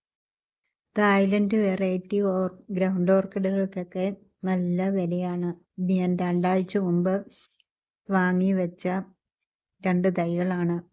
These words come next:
ഒരു ഷൂട്ടിന് തന്നെ മുന്നൂറ്റി ഇരുപതും മുന്നൂറ്റി എൺപതും വിലയാണ്. രണ്ടിലും പുതിയ മുകുളങ്ങളൊക്കെ പൊടിച്ചു വരുന്നുണ്ട്. വീഡിയോ ഇഷ്ടമായാൽ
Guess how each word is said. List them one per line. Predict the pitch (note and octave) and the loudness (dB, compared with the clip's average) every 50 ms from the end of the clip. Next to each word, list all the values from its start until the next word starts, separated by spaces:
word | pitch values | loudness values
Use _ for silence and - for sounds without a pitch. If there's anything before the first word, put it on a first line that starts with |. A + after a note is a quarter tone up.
| _ _ _ _ _ _ _ - | _ _ _ _ _ _ _ -2
ഒരു | F#3+ F#3+ F#3+ F#3 F#3+ F#3+ | 0 2 4 4 2 2
ഷൂട്ടിന് | - - F#3+ F3+ F3+ F#3 F3+ F#3 - F3+ F3+ F3+ F3+ | 0 0 -2 0 0 0 -2 -4 -4 -2 -2 -2 0
തന്നെ | F3+ F3+ F3 F3 F#3 F#3+ G3 G3 - _ _ _ _ _ _ _ _ _ _ _ _ _ _ _ _ _ _ - | 0 0 0 2 2 0 0 -2 -6 _ _ _ _ _ _ _ _ _ _ _ _ _ _ _ _ _ _ 0
മുന്നൂറ്റി | G3+ F#3+ F#3 F#3 F3+ F#3 F#3+ F3+ F3+ F#3 G3+ | 2 4 4 4 4 4 2 0 0 2 2
ഇരുപതും | F#3 F3 F3 F3 F3 F3+ F3 F#3 F#3 G3 F#3+ - - - | 4 4 4 2 0 0 0 0 -2 -2 -2 -4 -6 -4
മുന്നൂറ്റി | F#3 F#3 F#3 F#3 F3+ F3+ F3+ F3+ F3 - G3 | -2 0 0 0 0 0 -2 -4 -4 -2 -2
എൺപതും | F#3+ F#3 F3+ F3 F3 F3+ F3+ F3+ F#3 F#3+ F#3 - - _ _ _ _ _ _ _ - | 0 0 0 0 0 0 0 -2 -4 -6 -6 -8 -20 _ _ _ _ _ _ _ -4
വിലയാണ്. | F#3 F3+ F3+ F3 F3+ F3+ F3 E3+ E3+ E3+ E3 D#3+ - _ _ _ _ _ _ _ _ _ - | -2 0 2 2 2 0 0 -2 -2 -4 -4 -6 -8 _ _ _ _ _ _ _ _ _ 2
രണ്ടിലും | A#3 A3+ G#3+ G3 G3+ G#3 G#3+ G3 F#3+ G#3 G#3 G#3 A3 | 4 4 6 6 6 4 4 4 4 2 2 2 2
പുതിയ | G#3+ G#3 G3 F#3+ F3 F#3+ G3 G3+ G#3+ | 2 0 0 2 2 2 4 4 4
മുകുളങ്ങളൊക്കെ | G#3+ G3+ F#3+ F#3 F#3+ G3+ G3 G3+ G3+ G#3+ A3 G#3 G3 F3+ F3+ - - G3 F#3+ G3 G3+ G3+ - - - - | 4 2 2 2 2 2 4 4 2 2 2 2 2 0 -2 -4 -2 -2 0 0 -2 -4 -8 -20 -16 -6
പൊടിച്ചു | - G3 F#3+ F#3+ F#3 - - G#3+ | -4 -2 -2 -2 -2 -2 -2 -2
വരുന്നുണ്ട്. | F#3+ F3+ F3+ F3+ G3 G3 G3 F#3+ F3+ E3+ F3+ E3+ _ _ _ _ _ _ _ _ _ _ _ _ _ _ _ _ _ _ _ _ _ _ - | 0 0 -2 -2 0 0 0 0 -2 -4 -6 -10 _ _ _ _ _ _ _ _ _ _ _ _ _ _ _ _ _ _ _ _ _ _ -6
വീഡിയോ | A3+ G#3 G#3 F#3+ G#3 G3+ G#3 | -4 -2 2 2 2 4 2
ഇഷ്ടമായാൽ | G#3+ G3 - - - - G3 F#3+ F#3+ F#3 F#3 F#3 F3+ F3+ F#3+ F#3+ | 0 0 -2 -8 -8 -4 -4 -2 -2 -2 -2 -2 -2 -2 -2 -2